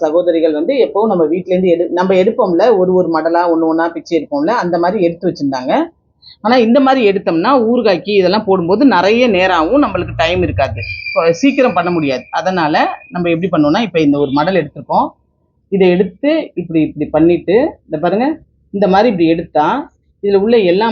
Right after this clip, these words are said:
மடலுமே இந்த மாதிரி தனி, இந்த, இந்த இதெல்லாமே தனியா வந்துரும். சரியா? இது வந்துருச்சா? இதுக்கப்புறம் இதுல ஒரு பெரிய வேலைன்னா இந்த வேலை, இந்த, இந்த நரம்பு எடுக்கணும்னு சொல்லுவோம்ல,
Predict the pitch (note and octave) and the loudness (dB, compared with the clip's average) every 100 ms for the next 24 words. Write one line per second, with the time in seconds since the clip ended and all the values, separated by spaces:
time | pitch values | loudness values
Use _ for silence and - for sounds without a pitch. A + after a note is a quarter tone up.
0 | F#3 F3+ F#3+ G3 G#3+ D#3+ F#3 E3+ D#3 E3 | 0 0 0 0 0 0 -2 0 2 2
1 | E3+ C#3+ E3 D#3+ D3+ D#3+ F3+ G3 A#3+ A#3+ | 2 0 2 0 2 0 2 0 0 0
2 | D#3+ F#3 F3 C#3+ C#3+ E3 C4+ D#4 _ _ | 0 0 0 -2 -2 -4 -4 -8 _ _
3 | _ _ - - _ _ _ _ _ _ | _ _ -20 -20 _ _ _ _ _ _
4 | _ _ _ _ _ _ _ - - _ | _ _ _ _ _ _ _ -20 -20 _
5 | - - - - - - _ _ _ _ | -20 -20 -20 -20 -20 -20 _ _ _ _
6 | _ _ - F#3+ G3+ B3 C4 _ _ _ | _ _ -6 -2 0 -2 -8 _ _ _
7 | - _ _ _ _ _ _ - F3+ F#3+ | -20 _ _ _ _ _ _ -6 0 0
8 | F#3+ F#3 B3 F#3 C#3 - _ _ _ _ | 0 0 0 0 -4 -14 _ _ _ _
9 | _ _ _ _ _ _ _ _ - A3 | _ _ _ _ _ _ _ _ -4 -2
10 | C4 A3 A3+ B3+ D#4+ - G3+ B3+ A3+ F#3+ | 0 0 2 2 2 0 0 4 4 2
11 | F#3+ G3+ F3 D#3+ D3 F#3 D#4 - F3 D3 | -2 0 0 0 0 -2 -2 -4 -2 0
12 | B2 - - _ - F#3 F3+ E3 D3+ E3 | 0 -4 -14 _ -8 -2 2 2 2 2
13 | A3 G#3 G3 F#3 F3+ F3 E3 D#3 D#3+ | 2 0 2 2 0 0 2 2 2